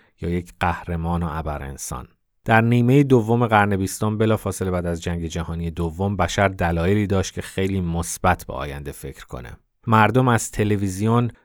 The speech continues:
پا گذاشتن انسان به کره ماه رو تماشا کرده بودن و کشفیات پزشکی، واکسیناسیون و آنتیبیوتیک امید به زندگی رو بیشتر کرده بود.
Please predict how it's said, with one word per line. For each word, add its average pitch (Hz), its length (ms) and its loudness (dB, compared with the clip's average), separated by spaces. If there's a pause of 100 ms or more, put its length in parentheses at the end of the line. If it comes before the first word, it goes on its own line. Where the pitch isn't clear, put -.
(100)
پا 104 140 2
گذاشتن 104 540 2
انسان 110 360 0
به 104 80 2
کره 95 300 0
ماه 98 300 2
رو 110 100 2
تماشا 95 540 -2
کرده 104 360 -2
بودن 104 340 0 (340)
و 95 60 -4
کشفیات 98 640 -2
پزشکی، 92 680 -2
واکسیناسیون 92 840 -6
و 90 60 -6
آنتیبیوتیک 90 760 -6
امید 90 240 -6
به 90 100 -4
زندگی 85 400 -6
رو 92 100 -4
بیشتر 85 460 -4
کرده 69 380 -10
بود. - 200 -18